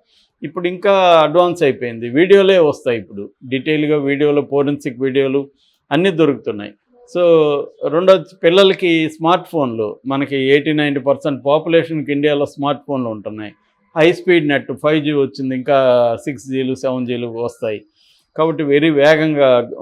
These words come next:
పల్లెల్లో కూడా ఇంటర్నెట్ ఇస్తున్నారు. So, అందువల్ల అందరికీ అందుబాటులో టెక్నాలజీ రావడం, ఇంకా చాట్ జీపీటీలు ఇట్లాంటివి కూడా వచ్చేసాయి. ఇంకా అదైతే వెతికే పని లేకుండా అవే వెతికి పెట్టి మనకి ఇస్తాయి. ఆ,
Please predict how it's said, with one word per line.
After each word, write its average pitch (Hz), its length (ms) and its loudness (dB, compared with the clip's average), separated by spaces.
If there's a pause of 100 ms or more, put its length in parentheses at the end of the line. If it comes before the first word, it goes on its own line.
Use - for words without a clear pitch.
(200)
పల్లెల్లో 156 380 2
కూడా 143 520 2
ఇంటర్నెట్ 139 480 -4
ఇస్తున్నారు. 107 580 -10 (960)
So, 165 60 4
అందువల్ల 170 400 6
అందరికీ 185 420 4
అందుబాటులో 165 560 2
టెక్నాలజీ 143 580 0
రావడం, 131 380 4
ఇంకా 123 340 -2
చాట్ 143 200 2
జీపీటీలు 135 640 -2
ఇట్లాంటివి 131 420 -4
కూడా 123 180 -4
వచ్చేసాయి. 110 540 -8 (360)
ఇంకా 123 220 0
అదైతే 139 400 2
వెతికే 139 340 2
పని 147 240 0
లేకుండా 135 340 2
అవే 139 200 4
వెతికి 135 320 -2
పెట్టి 131 280 -6
మనకి 117 320 -8
ఇస్తాయి. 110 420 -8 (500)
ఆ, 127 60 -8